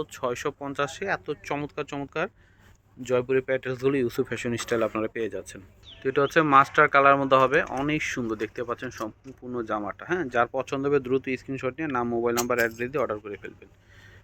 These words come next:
হ্যাঁ, এটা হচ্ছে দোপাট্টা, এটা হচ্ছে জামা, আর এটা হচ্ছে সালোয়ার, মাত্র ছয়শো পঞ্চাশ টাকা।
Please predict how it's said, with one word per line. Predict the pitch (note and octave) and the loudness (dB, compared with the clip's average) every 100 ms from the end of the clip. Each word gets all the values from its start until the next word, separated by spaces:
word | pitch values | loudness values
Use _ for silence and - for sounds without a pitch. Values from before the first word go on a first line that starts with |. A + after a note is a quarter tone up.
| _ | _
হ্যাঁ, | - D#3 | -16 -14
এটা | A2+ A2+ | -8 -8
হচ্ছে | A2+ B2 | -6 -4
দোপাট্টা, | A#2+ A#2 B2 - C3 | -4 -4 -8 -6 -8
এটা | C3 | -8
হচ্ছে | A2+ - A#2 | -10 -10 0
জামা, | A#2 A2+ A#2 E3 G3+ | 2 2 0 -4 -6
আর | A#2 G#2+ | -6 -6
এটা | G#2+ A2 | -4 -4
হচ্ছে | G#2+ - - F3+ - - | -4 -10 -14 -14 -12 -6
সালোয়ার, | - G#2+ F#2+ - - - - - _ _ _ _ - - _ B2+ | -2 -2 -2 -6 -16 -14 -16 -16 _ _ _ _ -20 -20 _ -8
মাত্র | B2 - D#3+ D#3 | -8 -4 -6 -4
ছয়শো | B2 A2+ A2+ | -6 -4 -6
পঞ্চাশ | A2+ G#2+ - | -10 -14 -12
টাকা। | - - | -12 -14